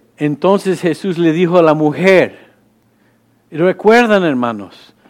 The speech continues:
todavía no ha dicho ni una sola palabra, porque no se necesita palabras, se necesita acciones.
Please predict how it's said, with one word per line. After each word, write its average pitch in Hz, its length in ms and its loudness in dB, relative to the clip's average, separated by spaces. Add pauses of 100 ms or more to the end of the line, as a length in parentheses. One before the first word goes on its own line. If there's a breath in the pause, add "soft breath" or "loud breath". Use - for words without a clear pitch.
(280 soft breath)
todavía 233 600 6
no 220 120 4
ha 220 100 6
dicho 214 420 4
ni 208 200 2
una 226 320 4
sola 220 340 4
palabra, 247 640 4 (1900)
porque 240 260 0
no 254 160 2
se 277 160 2
necesita 277 680 4
palabras, 156 800 0 (680 soft breath)
se 175 180 -2
necesita 170 840 -2
acciones. 160 1200 -2